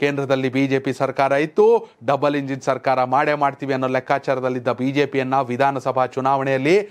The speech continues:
ಅರವತ್ತಾರು ಸ್ಥಾನಗಳಿಗೆ ಕುಸಿಯುವಂತೆ ಮಾಡಿತು. ಇದೀಗ ಮತ್ತೆ ಭಿನ್ನಮತ ಸ್ಫೋಟ ಆಗ್ತಾ ಇದೆ. ಎಲ್ಲರೂ ಸೇರ್ಕೊಬಿಟ್ಟು ಪ್ರತ್ಯೇಕವಾಗಿ ಸಭೆ ಮಾಡಿದ್ದಾರೆ.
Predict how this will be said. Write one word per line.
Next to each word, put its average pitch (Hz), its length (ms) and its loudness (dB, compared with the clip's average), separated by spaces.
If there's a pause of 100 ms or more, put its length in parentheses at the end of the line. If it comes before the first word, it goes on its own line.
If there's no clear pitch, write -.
(280)
ಅರವತ್ತಾರು 160 880 -2
ಸ್ಥಾನಗಳಿಗೆ 139 580 -4
ಕುಸಿಯುವಂತೆ 123 500 -4
ಮಾಡಿತು. 113 320 -6 (1200)
ಇದೀಗ 147 340 4 (1300)
ಮತ್ತೆ 170 440 0 (300)
ಭಿನ್ನಮತ 131 460 2
ಸ್ಫೋಟ 117 320 -2
ಆಗ್ತಾ 104 260 -2
ಇದೆ. 92 320 -6 (460)
ಎಲ್ಲರೂ 170 380 6
ಸೇರ್ಕೊಬಿಟ್ಟು 180 920 2 (1000)
ಪ್ರತ್ಯೇಕವಾಗಿ 160 600 2
ಸಭೆ 147 260 0
ಮಾಡಿದ್ದಾರೆ. 135 560 -2